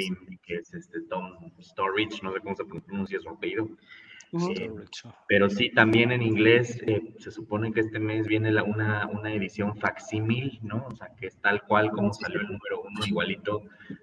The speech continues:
Speaker 1: hace treinta y tres años, ¿no? Entonces, pues yo también ahí lo pedí, ahí luego lo, lo estaré subiendo al grupo. <laughs> Este, tengo también una grapa del número uno, pero es una edición, este, argentina.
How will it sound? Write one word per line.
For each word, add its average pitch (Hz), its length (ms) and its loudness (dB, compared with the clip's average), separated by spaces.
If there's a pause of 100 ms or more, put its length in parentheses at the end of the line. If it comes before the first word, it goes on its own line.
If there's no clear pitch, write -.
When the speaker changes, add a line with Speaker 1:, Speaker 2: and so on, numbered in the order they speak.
(140)
Speaker 1:
hace 104 320 -2
treinta 87 340 -4
y 82 80 -2
tres 87 280 0
años, 87 340 0
¿no? 104 140 -6
Entonces, 101 520 -12 (500)
pues 90 140 -12
yo 98 160 0
también 104 380 0
ahí 101 400 -2
lo 101 140 0
pedí, 107 360 -2
ahí 107 140 0
luego 101 260 0
lo, 92 640 -4
lo 87 120 -6
estaré 95 360 2
subiendo 101 400 2
al 101 100 4
grupo. 98 300 0
<laughs> - 500 -4 (480)
Este, 92 680 -2 (1120)
tengo 113 280 4
también 107 300 2
una 110 140 6
grapa 107 340 6
del 98 120 2
número 104 300 4
uno, 110 280 2
pero 98 200 4
es 98 140 0
una 104 180 -2
edición, 95 600 -4
este, 82 480 -4
argentina. 90 720 -8